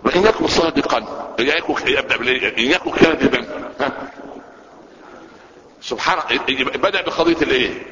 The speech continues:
الكذب. "وان يكن صادقاً"، اخذ قضية الايه؟ "يصيبكم بعض الذي يعدكم". فبدأ بايه؟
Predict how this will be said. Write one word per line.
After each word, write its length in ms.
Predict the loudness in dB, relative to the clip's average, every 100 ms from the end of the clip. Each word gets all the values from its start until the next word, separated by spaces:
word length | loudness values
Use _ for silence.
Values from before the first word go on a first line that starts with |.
| -20 -20 -20 -20 -20 -20 -8
الكذب. 400 | -4 0 0 0 -10 -10 -12 -14 -18 -20 -2
"وان 160 | 2 4
يكن 240 | 2 0
صادقاً"، 600 | 2 2 2 0 0 0
اخذ 200 | 0 -2
قضية 420 | 0 0 2 2
الايه؟ 260 | 4 4 2 -2 -12 -16 -16 -12
"يصيبكم 680 | -4 -2 -2 0 -2 -2 -4 0
بعض 340 | 0 0 -2
الذي 180 | -2 0
يعدكم". 260 | -2 -2 -6 -4
فبدأ 320 | 0 0 0
بايه؟ 580 | 0 2 2 0 -4 -12